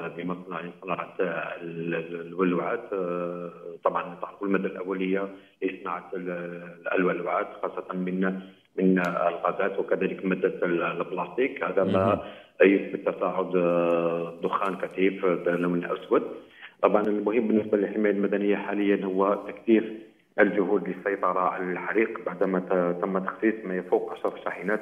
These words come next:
Speaker 1: إخماد مختلفة الأحجام والمهام في مثل هذه الحرائق، تابعة لمديرية الحماية المدنية بولاية بومرداس،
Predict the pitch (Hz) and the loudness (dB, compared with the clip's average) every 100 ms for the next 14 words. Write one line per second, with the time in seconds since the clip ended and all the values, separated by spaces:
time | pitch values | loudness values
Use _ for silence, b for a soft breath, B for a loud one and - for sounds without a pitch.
0 | - - 104 117 - B B B - - | -6 -4 -2 -2 -4 B B B 0 2
1 | 113 - 95 - 95 87 - 101 101 101 | 2 0 -2 0 -2 -4 -4 2 2 2
2 | 92 92 90 85 104 101 87 104 - 92 | 0 0 0 -2 -2 -4 -4 -6 0 0
3 | 90 92 87 87 87 123 - - B B | 0 0 0 0 -2 -2 -4 -10 B B
4 | B 101 101 92 98 95 95 92 92 92 | B 4 4 2 -2 -6 -6 -6 -6 -6
5 | 95 95 92 107 98 - 98 95 92 90 | -6 -4 0 4 2 0 0 2 2 2
6 | 92 90 90 85 85 82 - 147 | 0 0 0 -2 -6 -6 2 2